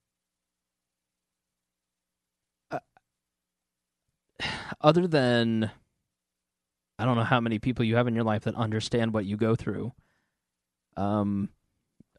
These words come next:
I'm sure Emily knows more. <laughs> I understand.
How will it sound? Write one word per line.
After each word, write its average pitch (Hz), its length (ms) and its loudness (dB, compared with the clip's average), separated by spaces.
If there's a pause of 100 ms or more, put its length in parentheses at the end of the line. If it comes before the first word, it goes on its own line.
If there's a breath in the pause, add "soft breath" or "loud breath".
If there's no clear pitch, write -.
(120)
I'm 117 120 -4
sure 120 180 0
Emily 113 360 0
knows 107 240 0
more. 113 400 -2 (120)
<laughs> - 400 2 (1600 soft breath)
I 165 140 6
understand. 110 720 2